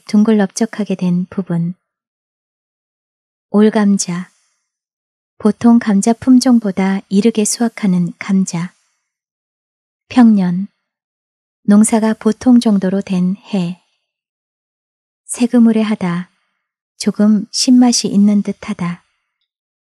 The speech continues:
장거리, 장이 서는 거리. 토수, 토시의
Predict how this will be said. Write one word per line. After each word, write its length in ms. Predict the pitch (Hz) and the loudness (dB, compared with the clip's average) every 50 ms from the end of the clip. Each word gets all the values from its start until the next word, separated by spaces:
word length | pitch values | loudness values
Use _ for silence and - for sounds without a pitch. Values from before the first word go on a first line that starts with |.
| _ | _
장거리, 760 | - - - 208 202 208 220 220 202 196 185 175 170 175 180 _ _ _ _ _ _ _ _ _ _ _ _ - | -12 -6 -2 0 0 2 2 0 -2 -2 -4 -6 -6 -8 -10 _ _ _ _ _ _ _ _ _ _ _ _ -10
장이 340 | - 208 208 202 214 233 | -6 -2 0 2 2 2
서는 440 | 240 - - 226 214 214 220 226 214 - | 2 0 0 0 0 0 0 0 -2 -6
거리. 480 | - - - 190 - 180 175 170 175 - _ _ _ _ _ _ _ _ _ _ _ _ _ _ _ _ _ _ _ _ _ _ _ _ _ _ _ _ _ _ | -10 -8 -6 -6 -4 -4 -6 -6 -8 -10 _ _ _ _ _ _ _ _ _ _ _ _ _ _ _ _ _ _ _ _ _ _ _ _ _ _ _ _ _ _
토수, 560 | - - 262 240 - - - 190 175 165 175 - _ _ _ _ _ _ _ _ _ _ _ _ _ _ _ | -8 -6 -4 -4 -4 -4 -4 -6 -8 -8 -10 -14 _ _ _ _ _ _ _ _ _ _ _ _ _ _ _
토시의 540 | - - 262 - - - 240 240 240 233 | -4 -2 -2 0 0 0 0 0 -2 -2